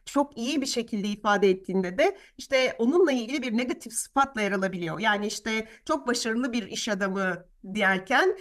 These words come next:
işte bir iş kadını için çok hırslı ve, e, çok işte, e, tuttuğunu koparan ama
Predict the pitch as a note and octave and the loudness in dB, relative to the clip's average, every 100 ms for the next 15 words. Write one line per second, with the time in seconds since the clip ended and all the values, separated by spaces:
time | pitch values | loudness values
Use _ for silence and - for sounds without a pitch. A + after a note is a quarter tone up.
0 | - A#3+ - B3 G#3+ C#4 B3 C4+ - A3+ | -8 -12 2 2 4 0 -4 -4 -4 -4
1 | G3+ G#3 G3+ G3 E4+ E4 E4 D#4+ - B3 | 0 0 0 0 2 2 0 -2 0 0
2 | - - D#4 B3+ A#3+ B3+ B3+ - _ G#3+ | 0 0 0 0 -2 -2 -6 -14 _ -4
3 | A3 G#3 - D4 - A#3 - B3 A#3+ A#3 | -2 -2 -2 -2 -2 -8 -6 -2 0 0
4 | - A3+ G#3+ G#3+ B3 B3 - C#4 C#4 D4 | 0 -2 -2 -4 -6 -8 -4 0 0 0
5 | A#3+ C4 B3 C#4+ C#4+ C4 C4+ C#4 | -2 2 4 4 4 2 4 2